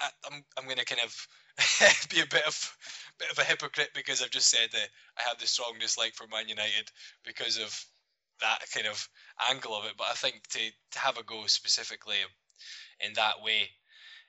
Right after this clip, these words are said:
it, it, especially from a football manager in a kind of a press conference, in an interview, it just seems bizarre because I don't know what it's gonna kind of,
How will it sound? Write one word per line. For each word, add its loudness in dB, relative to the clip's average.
it, -10
it, -14
especially 6
from -2
a -2
football -4
manager 2
in -2
a -2
kind -6
of -8
a -20
press 2
conference, -4
in -8
an -10
interview, -12
it -8
just 4
seems -2
bizarre 0
because -2
I -8
don't -10
know -10
what -6
it's 2
gonna -8
kind -8
of, -10